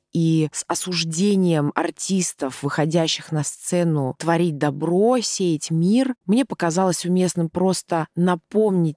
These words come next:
тем, кто, может быть, как-то, ну, пропускал какие-то мои высказывания на этот счет, что мы все-таки,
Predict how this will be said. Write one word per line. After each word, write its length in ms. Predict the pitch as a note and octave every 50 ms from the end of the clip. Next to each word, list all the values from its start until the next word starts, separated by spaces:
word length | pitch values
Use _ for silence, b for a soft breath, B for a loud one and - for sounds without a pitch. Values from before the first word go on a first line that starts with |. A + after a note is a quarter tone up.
| - _
тем, 240 | - - G#3+ G3+ F#3
кто, 200 | - - - F3
может 240 | F3 E3+ E3+ E3 E3
быть, 160 | D#3+ D#3+ -
как-то, 420 | - E3+ D#3+ - - D#3 D#3+ D#3 - -
ну, 160 | - G3 A3 G3
пропускал 640 | - F3+ F#3 - - F3+ - - - G3+ G#3 A3
какие-то 420 | - - E3 - - D#3 - - D3
мои 340 | C#3+ C#3 C#3 D3 D#3+ D#3+ D3+
высказывания 600 | C#3 C#3+ - - - - - B3+ A3 F3+ F3 E3
на 60 | D#3+
этот 220 | D3+ - C#3+ D3+
счет, 380 | - - - D3+ C#3+ C3+ - - _ _ _
что 760 | - - - - _ _ F#3+ F#3+ F3+ F3 F3 F3 E3+ - - _ _
мы 400 | F3 F3 F#3 A3+ C#4 D4+ D4+ - - _
все-таки, 760 | - - - - G4+ - - - _ - - F3+ E3+ D#3+